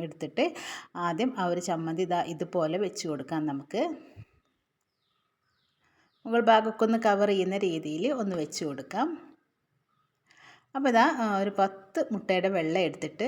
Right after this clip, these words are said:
ഞാൻ ഇതുപോലെ ചെയ്തെടുത്തിട്ടുണ്ട്. മുകൾ ഭാഗമൊക്കെ ഒന്ന് കവർ ചെയ്യുന്ന രീതിയിൽ, ആ, ചമ്മന്തി നല്ലതുപോലെ ഒന്ന് വെച്ച് കൊടുത്തിട്ടുണ്ട്. ഇനി നമ്മൾ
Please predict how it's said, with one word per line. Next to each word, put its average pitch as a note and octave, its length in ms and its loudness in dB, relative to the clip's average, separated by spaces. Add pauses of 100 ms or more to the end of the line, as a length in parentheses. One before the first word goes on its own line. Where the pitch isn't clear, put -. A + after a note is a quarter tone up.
(280)
ഞാൻ D#3+ 160 -4
ഇതുപോലെ D#3+ 440 -2
ചെയ്തെടുത്തിട്ടുണ്ട്. D3+ 920 -6 (840)
മുകൾ G3+ 160 0
ഭാഗമൊക്കെ G3 440 2
ഒന്ന് G3 220 -2
കവർ F#3 240 0
ചെയ്യുന്ന E3+ 320 -2
രീതിയിൽ, D3 520 -6 (580)
ആ, G#3+ 60 -4 (1000)
ചമ്മന്തി E3+ 400 -4 (100)
നല്ലതുപോലെ F3 600 -4
ഒന്ന് D#3 100 -4
വെച്ച് D3+ 320 -6
കൊടുത്തിട്ടുണ്ട്. D#3 720 -6 (1080)
ഇനി A3+ 240 2
നമ്മൾ G3+ 280 2